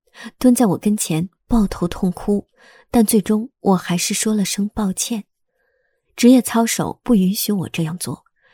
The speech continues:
即使他已经是我的朋友，我的良知更不允许我这样做。即使对他们来说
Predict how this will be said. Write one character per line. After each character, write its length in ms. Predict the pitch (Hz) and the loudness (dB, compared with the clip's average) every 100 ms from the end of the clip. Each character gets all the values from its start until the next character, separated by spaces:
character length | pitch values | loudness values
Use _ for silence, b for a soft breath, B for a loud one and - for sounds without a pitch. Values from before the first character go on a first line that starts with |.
| _ - | _ -2
即 140 | 269 | 2
使 140 | 277 202 | 2 0
他 160 | 240 | -2
已 120 | 196 | -2
经 160 | - 208 | -2 -4
是 200 | 208 190 | -4 -4
我 100 | - | -4
的 80 | 147 | -6
朋 340 | - 151 143 | -8 -6 -4
友， 200 | 208 196 _ _ b b b | -4 -6 _ _ b b b
我 160 | - 185 | 0 2
的 100 | 190 | 4
良 220 | 175 185 | 2 -2
知 260 | - 220 226 B B | -2 -4 -4 B B
更 160 | 285 | 2
不 100 | 240 | 2
允 180 | 196 175 | 2 0
许 180 | 208 - | -2 -2
我 300 | 185 160 175 - | -4 -4 -10 -10
这 160 | - 214 | -4 -4
样 160 | 175 | -4
做。 240 | - 170 - _ _ b b b - | -8 -10 -10 _ _ b b b 0
即 140 | 254 | 4
使 180 | 262 - | 4 2
对 180 | - 233 | 0 -2
他 200 | - 214 | 0 -2
们 100 | 214 | -2
来 100 | 165 | -2
说 360 | 175 202 202 | -2 -4 -4